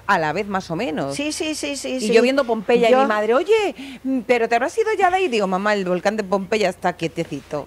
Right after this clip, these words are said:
Speaker 1: digo, "es en otra isla".
Speaker 2: Pero es verdad, es verdad que eso fue hace nada.
Speaker 1: En dos mil veintiuno.
Speaker 2: Entonces es que está cambiando
Speaker 1: Y luego La
Speaker 2: todo
Speaker 1: Palma,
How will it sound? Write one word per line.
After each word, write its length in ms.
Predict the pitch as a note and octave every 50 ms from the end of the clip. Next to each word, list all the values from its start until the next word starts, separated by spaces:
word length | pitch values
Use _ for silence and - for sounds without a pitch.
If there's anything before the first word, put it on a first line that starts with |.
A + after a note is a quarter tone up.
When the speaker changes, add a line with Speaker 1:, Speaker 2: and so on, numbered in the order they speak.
| - -
Speaker 1:
digo, 220 | F#3 F3 E3 E3+ F#3+
"es 240 | - A3+ G3+ -
en 120 | A3 G#3 G#3
otra 340 | G3 - G#3 G3+ F#3 F3+ E3
isla". 420 | D3+ D3 C#3 D3 D3 D3 C#3+ C#3 - - - - - - - - - _ _ - - -
Speaker 2:
Pero 180 | - D3+ D#3
es 80 | D#3 D#3
verdad, 440 | F#3+ A3+ A#3 G#3+ G#3 A3 C4+ D4+ E4
es 60 | -
verdad 420 | G#3+ G3 G3+ G3 A3+ A#3 C4 D4 -
que 120 | - G3+
eso 180 | G3 - G#3 G3+
fue 280 | - A#3+ A3 A3 A#3 A#3+
hace 280 | A#3+ A#3 A#3 - G3
nada. 400 | G3 G3+ A#3 D4 E4 E4+ A3+ D#3+
Speaker 1:
En 60 | D#3
dos 120 | D3+ D3+ D3
mil 100 | D#3 D#3+
veintiuno. 460 | F3 F#3 E3+ F3 G3 A#3+ G#3+ C#3+ B2 - - -
Speaker 2:
Entonces 460 | - E3+ E3+ - F3+ F3+ - - A#3
es 60 | A3+ -
que 100 | - B3
está 200 | A#3+ - B3 A#3+
cambiando 400 | A#3+ A#3 G#3+ G#3+ G#3+ G#3+ G#3 F3+
Speaker 1:
Y 20 |
luego 100 | E3+ G3
La 100 | G3 F3+
Speaker 2:
todo 100 | E3+ G3
Speaker 1:
Palma, 160 | G3+ G#3 -